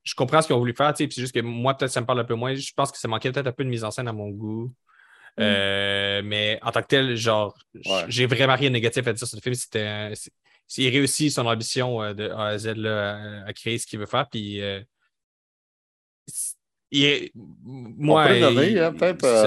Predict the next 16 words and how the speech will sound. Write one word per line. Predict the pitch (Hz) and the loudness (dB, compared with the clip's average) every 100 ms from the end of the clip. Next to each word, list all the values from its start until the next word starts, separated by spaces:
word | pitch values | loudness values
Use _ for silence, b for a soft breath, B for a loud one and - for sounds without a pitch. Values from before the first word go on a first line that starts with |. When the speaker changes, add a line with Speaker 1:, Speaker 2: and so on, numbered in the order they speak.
| 107 | 6
Speaker 3:
euh, | |
Speaker 1:
il | 113 | 2
est | |
marquant. | 135 131 - - | 0 -2 -4 -2
Ouais, | 135 160 | 2 4
c'est, | 143 120 | 6 6
euh, | 113 117 117 120 | 6 4 4 2
Alexand-, | 131 131 123 120 | 0 -2 2 4
Speaker 3:
Alexander. | 127 151 147 113 | 4 4 2 2
Speaker 1:
Alexander | 120 131 143 131 151 | 2 2 -2 0 -2
Maxim | 139 127 - - 135 127 | -2 -4 -6 -6 -4 -6
Serzer. | - 117 107 104 101 101 _ _ _ _ | -4 -4 -4 -6 -8 -10 _ _ _ _
Speaker 3:
Ouais. | 104 - | -6 -4
Speaker 2:
Mm. | 226 214 214 _ _ _ _ - | -4 -8 -10 _ _ _ _ -6
Speaker 1:
Euh, | 104 101 98 98 101 98 98 98 101 - | -4 -4 -4 -4 -4 -6 -8 -8 -10 -10
ouais. | 110 117 120 | -2 -2 -2